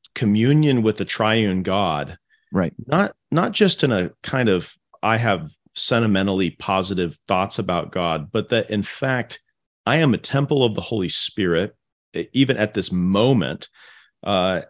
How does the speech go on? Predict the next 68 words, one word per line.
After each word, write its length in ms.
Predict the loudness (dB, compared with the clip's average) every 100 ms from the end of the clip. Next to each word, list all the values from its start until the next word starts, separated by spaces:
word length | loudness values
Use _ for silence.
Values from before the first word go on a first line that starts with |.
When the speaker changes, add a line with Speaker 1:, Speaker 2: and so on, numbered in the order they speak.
| -2
Speaker 1:
and 320 | 0 2 0
that 240 | -2 -4 -4
the 80 |
Spirit 460 | -4 -2 2 4 2
dwells 380 | 0 0 0 0
in 80 | -2
me 280 | -2 -2 -4
and 120 | -4
that 160 | -4 -6
Christ 540 | -12 0 2 2 0
dwells 320 | -2 -2 -2
in 160 | -2 -2
me 140 | -4
by 320 | -4 0 2 2
the 100 | 0
ministry 480 | -2 -4 -6 -4
of 80 | -4
the 80 | -4
Spirit, 480 | -6 -6 -6 -6 -4
and 120 | -4
that 100 | -4
through 320 | -6 -2 0
them 300 | 2 0 -2 -4
I 120 | -4
have 220 | -2 -2
access 500 | -2 -4 -2 -4 -4
to 100 | -4
the 100 | -6
Father 460 | -6 -4 -2 0 -2
now. 580 | -2 -2 0 -2 -4 -8 -16 -20 -20 -20 _ _ 2
And 240 | 2 4
when 140 | 2
he 180 | 2 0
talks 400 | 2 2 2 0
about 220 | 0 0
this 160 | 0 -2
being 240 | 0 0
brought 240 | 2 4 4
up 120 | 2
into 200 | 0 0
the 100 | -2
divine 380 | 0 0 0 0
life, 340 | 0 0 -2
he's 160 | -4 0
obviously 400 | 0 2 0 -2
not 220 | -2 -2
talking 320 | 0 0 0
about 200 | 0 0
a 60 | -2
quaternity 840 | 0 -2 0 0 2 2 0 -2
where 220 | 0 0
you 420 | 2 2 4 4
or 160 | 2 0
I 200 | 0 0
become 260 | -2 -2 -4
the 80 |
fourth 320 | -2 0 0 -2
or 60 |
fifth 280 | -2 -2 0
member 380 | 0 0 2 0
of 120 | 0
the 100 | -2
Godhead. 600 | 0 2 0 -2 -4 -4
Certainly 380 | -2 -2 -2 -2
not 300 | -2 -4 -4
that. 280 | -2 -2 -2
We 100 | -2
don't 280 | -2 -4